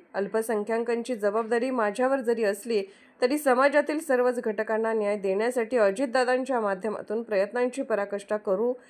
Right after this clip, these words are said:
असे यावेळी त्यांनी सांगितले. आपल्या निधीतून मिरज पूर्व भागात निधी दिला असून यापुढेही तो देण्याचा प्रयत्न असेल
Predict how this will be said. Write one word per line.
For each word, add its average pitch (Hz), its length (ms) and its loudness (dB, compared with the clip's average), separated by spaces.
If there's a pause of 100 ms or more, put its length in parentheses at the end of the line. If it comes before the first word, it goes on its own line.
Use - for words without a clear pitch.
(240)
असे 254 360 4
यावेळी 226 280 4
त्यांनी 196 280 0
सांगितले. 185 480 -2 (480)
आपल्या 247 320 6
निधीतून 254 440 2
मिरज 254 360 4
पूर्व 233 320 0
भागात 220 500 0
निधी 208 240 -2
दिला 214 280 2
असून 262 300 2
यापुढेही 262 640 2
तो 269 100 0
देण्याचा 220 420 0
प्रयत्न 208 400 -4 (100)
असेल 208 360 -2